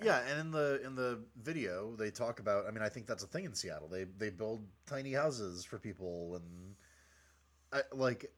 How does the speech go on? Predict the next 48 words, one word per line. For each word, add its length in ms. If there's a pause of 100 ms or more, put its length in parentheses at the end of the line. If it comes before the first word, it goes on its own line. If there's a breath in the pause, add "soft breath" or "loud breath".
(460)
I 60
think 240
that 160
the, 260 (640)
how 60
to 80
put 180
this, 240
the, 460
like, 180
the 140
actual 380
problem 580
isn't, 320 (520 soft breath)
and 80
they 80
said 200
this 140
in 40
the 80
video 220
too, 200
it's 140
not 240
a 60
housing 400
crisis. 640
Like, 180
it's 160
not 160
like 160
there 140
aren't 140
enough 180
apartments, 720 (720 soft breath)
you 80
know? 280 (140)
Uh, 380 (720)
it's 160
that 120
there 140
are 160
apartments 460
that 160
are 80
too 120
expensive, 540 (760 soft breath)
uh, 340